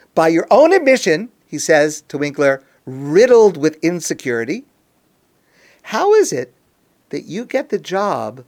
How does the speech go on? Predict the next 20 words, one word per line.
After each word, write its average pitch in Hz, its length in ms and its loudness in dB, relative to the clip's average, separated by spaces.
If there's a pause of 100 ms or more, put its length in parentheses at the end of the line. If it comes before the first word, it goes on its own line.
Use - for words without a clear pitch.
the 131 100 -10
role 139 640 -2 (240)
of 123 160 -10
the 127 140 -6
leather 208 560 2
jacket 196 640 -4
wearing, 180 680 -2
tough, - 460 -6
street - 540 -10
smart, 208 500 0
Italian, 220 880 -2 (220)
coolest 277 640 2
guy 226 280 2
in 220 140 -4
the 214 100 -4
world? 214 400 2 (160)
How 440 340 2
is 453 120 2
it 494 140 2
possible 403 580 -4